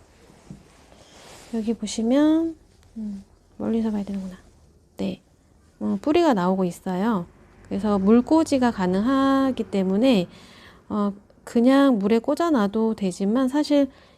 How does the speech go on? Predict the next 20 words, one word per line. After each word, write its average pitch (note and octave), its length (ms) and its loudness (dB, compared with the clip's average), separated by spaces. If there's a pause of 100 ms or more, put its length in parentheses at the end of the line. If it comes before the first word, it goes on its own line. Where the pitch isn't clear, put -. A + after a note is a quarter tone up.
이렇게 B3+ 500 2
됐을 A3+ 360 -4
때 C4 360 0
이 G3+ 300 -2
뿌리가 B3+ 340 0
나온 F3+ 260 -2
걸 G3 140 -2
가지고 F#3+ 340 -4
다시 F3 300 -8
흙에 C4 220 -2
심으면 G#3 840 0 (760)
그렇게 G3+ 240 -8
썩 D4 240 -2 (160)
좋-, G#3+ 520 0 (680)
얘가 A3 160 0
잘 F#3+ 220 0
크지는 D#4+ 360 0
못할 G3 280 0
거예요. G3+ 340 -2
그래서 G#3 320 0